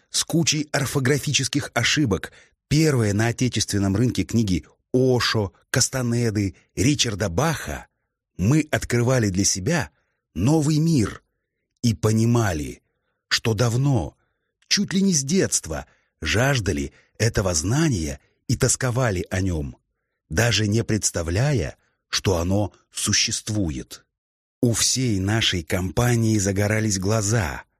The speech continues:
когда мы смотрели на это средоточие всей мудрости человечества, на это богатство за стёклами промёрзшего, заиндевевшего киоска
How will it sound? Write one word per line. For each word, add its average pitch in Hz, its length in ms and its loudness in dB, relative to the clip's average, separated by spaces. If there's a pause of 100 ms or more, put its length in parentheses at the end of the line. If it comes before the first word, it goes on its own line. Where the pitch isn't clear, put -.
(260)
когда 98 320 0
мы 107 160 0
смотрели 95 800 -4 (260)
на 98 220 2
это 110 220 0
средоточие 98 960 -2 (180)
всей 110 300 -2
мудрости 110 600 -2
человечества, 85 1000 -2 (360)
на 95 160 2
это 107 220 -2
богатство 98 800 -2 (200)
за 82 200 -2
стёклами 92 480 -2
промёрзшего, 107 840 0 (160)
заиндевевшего 92 920 0
киоска 85 500 -2